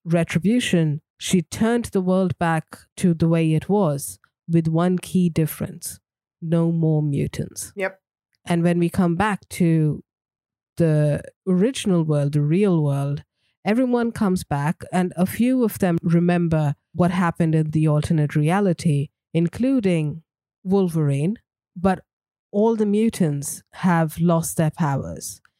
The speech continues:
Speaker 1: It seems like their X mutation gene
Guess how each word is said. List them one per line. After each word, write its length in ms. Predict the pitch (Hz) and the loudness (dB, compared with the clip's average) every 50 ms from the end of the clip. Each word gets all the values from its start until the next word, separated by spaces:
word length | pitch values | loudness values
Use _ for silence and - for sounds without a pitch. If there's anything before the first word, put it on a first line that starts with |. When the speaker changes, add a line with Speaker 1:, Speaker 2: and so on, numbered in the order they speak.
| _ _ - | _ _ -2
Speaker 1:
It 180 | 175 175 170 - | -2 -2 0 0
seems 600 | - - - - 233 233 233 226 226 220 - - | -2 -2 0 0 0 2 2 0 0 0 0 0
like 280 | 185 180 170 170 - _ | 0 2 2 0 -2 _
their 440 | - 170 165 160 165 165 165 156 - - | 0 0 2 4 4 4 2 2 0 -2
X 580 | - 190 202 - - - - - - - - _ _ | -2 -2 -2 -2 -2 -4 -4 -4 -4 -6 -10 _ _
mutation 760 | - 185 175 175 175 - 190 175 170 165 - - 165 165 160 | 0 2 2 2 2 2 2 2 2 0 0 0 0 0 0
gene 500 | 151 170 196 214 190 165 151 143 151 | 2 2 2 2 2 2 2 0 -2